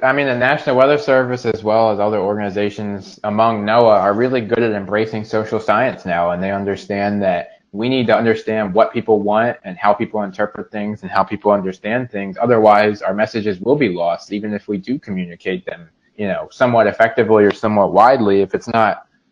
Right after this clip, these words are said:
the way people receive it or the way people understand it, or it's too jargon filled, then people aren't gonna know how to act on it, or they're gonna spend time trying to find more information to learn how to act on it. So things like those key messages are really important. I think social media has kind of maybe,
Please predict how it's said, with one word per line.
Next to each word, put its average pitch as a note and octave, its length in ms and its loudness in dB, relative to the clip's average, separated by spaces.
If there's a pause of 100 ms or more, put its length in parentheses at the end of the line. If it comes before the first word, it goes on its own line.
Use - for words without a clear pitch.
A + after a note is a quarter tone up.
the G2+ 80 -8
way G#2+ 220 0
people A2 260 -6
receive B2 420 -6
it A2 220 0
or G2 60 -2
the F2+ 80 -10
way F#2+ 120 -4
people G2+ 240 -6
understand G2+ 640 -6
it, G#2 140 0
or F#2 40 -2
it's - 140 -10
too G#2+ 160 -8
jargon A2 480 2
filled, G#2 380 0
then A2+ 140 -4
people C3+ 200 -2
aren't C#3+ 120 0
gonna C#3 120 0
know C#3+ 140 0
how C#3+ 80 2
to - 160 0
act D3+ 300 -4
on F#2 120 0
it, E2+ 160 -6
or F#2 80 -6
they're G2 100 -2
gonna G#2+ 200 -6
spend G#2+ 440 -2 (500)
time A2+ 360 2
trying A2 340 2
to G#2+ 80 0
find A#2 300 0
more A#2+ 160 2
information A#2+ 520 -4
to G2 140 -6
learn B2 340 2
how G2+ 140 0
to F2+ 180 0
act F2 240 -8
on F#2 120 -2
it. - 160 -10
So A2 340 2 (360)
things D3 280 0
like A2+ 220 4
those G#2+ 240 2
key A#2+ 200 0
messages A2 560 -2
are A2+ 80 0
really C#3 220 2
important. C3 420 0
I F#2 60 -4
think - 320 -8 (380)
social C#3+ 320 0
media A#2+ 400 2
has G#2 220 0
kind A2 280 0
of G#2 340 -2
maybe, G#2+ 640 -4